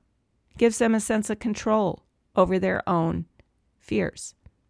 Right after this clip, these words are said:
I encourage you to face those fears within yourself. And if you have an intense abandonment wound that's showing up in your current relationship,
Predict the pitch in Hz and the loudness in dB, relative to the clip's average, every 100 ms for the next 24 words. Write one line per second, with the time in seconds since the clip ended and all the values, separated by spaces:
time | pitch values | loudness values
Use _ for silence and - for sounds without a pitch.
0 | _ _ _ _ _ _ - _ - - | _ _ _ _ _ _ -20 _ -20 -20
1 | - _ - 285 311 262 - 277 294 226 | -20 _ 2 4 4 0 0 2 4 2
2 | 254 220 208 - 214 208 208 - 208 190 | 2 2 0 0 2 4 2 0 0 0
3 | 185 - 214 196 - 180 - 294 247 160 | -2 -2 2 2 0 -2 0 2 2 0
4 | - 160 151 151 - - - - - 226 | 0 0 0 -2 -8 -20 -20 -8 -2 -2
5 | - 226 226 226 220 262 277 302 - 220 | 0 -2 2 2 2 2 2 0 0 2
6 | 220 208 196 220 214 220 - 202 185 185 | 2 0 -2 -2 0 -2 -2 -2 0 2
7 | 185 202 202 185 - 170 170 175 190 165 | 4 4 4 2 2 2 4 2 0 -4
8 | 165 - 190 180 175 - 185 185 185 170 | -4 0 2 4 2 0 -2 -2 -2 -2
9 | 160 - - 208 196 175 165 160 165 196 | -4 -6 -2 0 0 0 0 2 2 2
10 | - 196 170 - 160 156 | 0 -2 -2 0 0 0